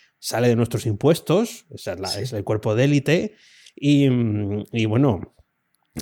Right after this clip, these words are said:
Speaker 1: en fin, ¿eh? Es, es una serie así como muy de hombres, también lo digo, ¿eh? Porque todos los
Speaker 2: <laughs>
Speaker 1: candidatos que veo ahí y todos los instructores, eh,
Speaker 2: Sí, sí.
Speaker 1: son hombres.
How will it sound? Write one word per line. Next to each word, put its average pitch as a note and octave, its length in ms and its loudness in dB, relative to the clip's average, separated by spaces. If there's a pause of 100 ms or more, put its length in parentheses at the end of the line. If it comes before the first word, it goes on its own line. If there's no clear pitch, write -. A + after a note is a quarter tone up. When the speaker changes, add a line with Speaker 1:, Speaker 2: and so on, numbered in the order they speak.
Speaker 1:
en B2 140 4
fin, C#3 300 4
¿eh? B2+ 260 2
Es, A2+ 180 -4
es A2+ 100 -4
una B2 160 2
serie B2 300 4
así A#2 160 -4
como A2+ 240 0
muy A2 100 2
de G#2 140 2
hombres, F2+ 480 -6
también G#2 280 -2
lo G2 140 2
digo, F2+ 280 -2
¿eh? C#3 180 0 (160)
Porque F#2+ 260 -2
todos A2 160 2
los G#2 100 6
Speaker 2:
<laughs> - 0 -
Speaker 1:
candidatos G#2+ 540 4
que - 80 -2
veo A2 180 6
ahí A#2 240 6 (280)
y A#2 80 2
todos B2 160 8
los A#2+ 100 8
instructores, A#2+ 640 2
eh, A#2 140 8
Speaker 2:
Sí, G#2+ 60 6
sí. G#2+ 60 0
Speaker 1:
son A#2+ 160 4
hombres. C3 340 4